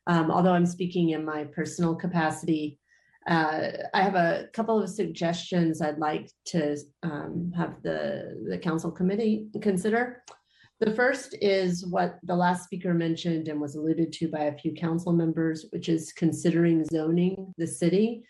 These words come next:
for residential. If you look at who has lower cost, it's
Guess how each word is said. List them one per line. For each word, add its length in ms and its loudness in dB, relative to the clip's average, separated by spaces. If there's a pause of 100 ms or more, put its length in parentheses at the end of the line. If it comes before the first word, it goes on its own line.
(320)
for 120 2
residential. 960 0
If 160 -12
you 100 0
look 280 2
at 100 0
who 180 -2
has 320 -4
lower 320 -2
cost, 720 -4 (380)
it's 500 -2